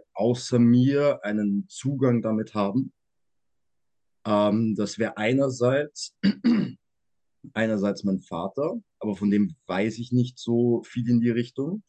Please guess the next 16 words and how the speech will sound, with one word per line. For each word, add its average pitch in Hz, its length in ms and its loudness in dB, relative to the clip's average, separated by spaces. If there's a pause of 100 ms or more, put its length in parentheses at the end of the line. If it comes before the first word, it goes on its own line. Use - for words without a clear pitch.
(600)
Aber 101 120 -2
ich 104 100 -4
weiß, 113 260 -2
dass 113 160 -8
er 120 100 2
da 113 160 0
eine, 104 340 -2
eine, 101 260 -2
eine 95 140 -6
Verbindung 107 500 -2
hatte. 110 280 -2
Ich 123 140 -2
weiß 101 240 0
aber 98 120 -4
nicht, - 260 -2
inwieweit. 113 580 0